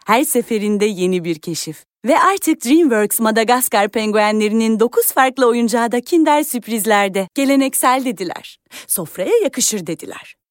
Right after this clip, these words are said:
Tadı şöyle, hayır böyle dediler. Dediler de dediler. Limonata öyle yapılmaz. Böyle taze sıkılır annem. Hmm, bak şimdi oldu. Öyle bir heyecan ki içinden taşan.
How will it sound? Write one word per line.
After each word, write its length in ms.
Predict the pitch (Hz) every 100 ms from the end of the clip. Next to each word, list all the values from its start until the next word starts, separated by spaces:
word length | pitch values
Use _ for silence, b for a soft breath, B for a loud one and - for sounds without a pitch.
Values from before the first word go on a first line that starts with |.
| _ _ -
Tadı 260 | 349 262
şöyle, 460 | 247 320 285 190 -
hayır 400 | - 392 285 311
böyle 340 | 359 269 202 170
dediler. 500 | 170 - - - _ _ _ _ -
Dediler 600 | 453 311 311 277 233 240
de 140 | 311
dediler. 540 | 269 202 196 - - _ _ _ _ -
Limonata 540 | 233 226 302 370 -
öyle 240 | 185 190 254
yapılmaz. 760 | 214 - 185 180 202 - - _ _
Böyle 340 | 202 254 170 -
taze 360 | - 214 214
sıkılır 340 | - - - -
annem. 360 | 110 110 - 147 _ _ _ _ _ -
Hmm, 560 | 190 196 202 214 254 605 - _ _ _ -
bak 120 | - -
şimdi 340 | - 226 180
oldu. 380 | 120 - 139 190 _ _ -
Öyle 300 | 220 226 220
bir 80 | 196
heyecan 400 | 208 202 214 208
ki 140 | 185
içinden 460 | 156 170 165 156 156
taşan. 460 | 160 147 156 160